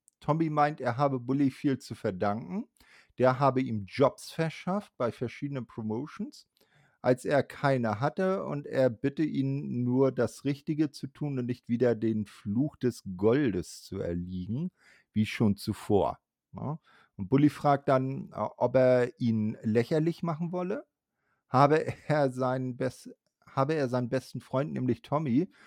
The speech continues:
zuvor schon einmal hinters Licht geführt. Der verneint das dann und Bully meint, er verstehe, wenn die Leute ihn nicht trauen würden. Doch Tommy sei der Einzige, von dem er erwarte, dass er ihm glaube.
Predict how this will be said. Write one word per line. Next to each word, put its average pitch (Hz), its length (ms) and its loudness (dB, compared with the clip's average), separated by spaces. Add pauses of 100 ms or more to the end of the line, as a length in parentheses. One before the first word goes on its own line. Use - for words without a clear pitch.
(180)
zuvor 151 340 0
schon - 280 -4
einmal 131 340 0
hinters 110 380 0
Licht 156 360 -2
geführt. 107 540 -2 (100)
Der 104 140 0
verneint 98 560 -4
das 175 260 -6
dann 196 280 -6
und 117 200 -8
Bully 135 240 2
meint, 139 400 -2 (580)
er 123 140 4
verstehe, 143 720 2
wenn 143 220 0
die 143 80 4
Leute 135 400 2
ihn 127 540 -4
nicht 110 240 0
trauen 110 420 -2
würden. 180 320 -4 (560)
Doch 113 180 0
Tommy 156 340 0
sei 143 280 2
der 131 220 2 (120)
Einzige, 127 720 0
von 101 300 -4
dem 131 240 -2
er 120 180 2
erwarte, 110 800 0
dass 113 240 -2
er 110 80 2
ihm 98 220 -2
glaube. 123 580 0